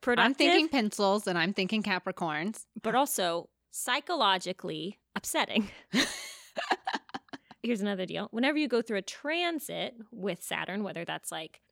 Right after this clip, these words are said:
Speaker 1: Mercury square to Saturn or, like, Saturn's moving through your eighth house or whatever, whatever you're dealing with is gonna feel heavy. You might be feeling depression or pressure on different aspects of your life.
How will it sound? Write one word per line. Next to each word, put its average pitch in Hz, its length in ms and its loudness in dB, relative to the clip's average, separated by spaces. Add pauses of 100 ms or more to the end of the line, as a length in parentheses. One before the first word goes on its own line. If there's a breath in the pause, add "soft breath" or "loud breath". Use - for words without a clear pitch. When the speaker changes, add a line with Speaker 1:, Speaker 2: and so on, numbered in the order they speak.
Speaker 1:
Mercury 190 600 -2
square 302 300 0
to 339 80 0
Saturn 175 520 0
or, 190 220 0
like, 180 240 2
Saturn's 196 520 0
moving 247 360 0
through 285 540 -4
your 294 220 -2
eighth 330 300 -2
house 403 240 2
or 233 60 -2
whatever, 165 400 -2 (100)
whatever 294 380 2
you're 302 160 2
dealing 220 360 0
with 170 300 -4
is 190 100 -8
gonna 208 200 -2
feel 185 280 -2
heavy. - 640 -8
You 214 60 -2
might 214 160 4
be 220 80 -4
feeling 175 320 -4
depression 247 800 0
or 185 100 -4
pressure 208 460 -4
on 202 120 0
different 185 280 -8
aspects 175 420 -4
of 190 100 -6
your 165 120 -4
life. 262 320 -2